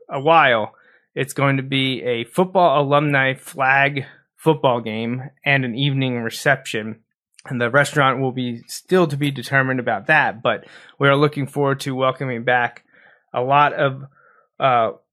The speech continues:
former football players for a flag football game on Saturday, October twelfth.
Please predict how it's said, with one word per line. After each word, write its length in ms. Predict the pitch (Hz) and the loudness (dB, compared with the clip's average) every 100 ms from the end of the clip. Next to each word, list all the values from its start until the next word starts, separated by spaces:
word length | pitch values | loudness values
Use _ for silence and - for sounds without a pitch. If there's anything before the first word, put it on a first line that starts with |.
| _ | _
former 320 | 165 165 156 139 | 4 4 4 0
football 420 | 160 151 147 135 | 0 0 0 0
players 480 | - 143 139 131 - | 0 2 2 0 -6
for 400 | - 156 151 - | -2 2 2 2
a 160 | 143 | -4
flag 460 | 135 - 147 156 143 | -8 0 2 2 0
football 440 | - 147 151 143 | -6 -2 2 0
game 360 | 135 131 131 120 | 0 -4 -6 -2
on 260 | 135 147 | 0 2
Saturday, 480 | 139 - 143 143 143 | 0 0 2 2 0
October 500 | 127 127 - 151 127 | -2 -4 -2 -2 -2
twelfth. 600 | - - 165 160 160 - | -10 0 2 2 -2 -10